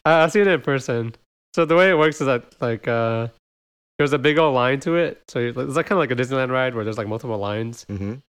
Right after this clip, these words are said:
Speaker 1: And then once you get kinda close to it, you can kinda see it. It's a lot smaller than what I expected.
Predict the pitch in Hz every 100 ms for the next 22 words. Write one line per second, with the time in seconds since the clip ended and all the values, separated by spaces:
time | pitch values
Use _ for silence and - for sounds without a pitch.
0 | _ 123 127 123 135 139 147 131 - -
1 | - 147 160 - 160 - 139 127 120 131
2 | 120 - 135 160 - _ _ 160 190 -
3 | - _ 156 226 - 143 139 147 110 101
4 | 107 107 120 110 107 - 113 - 117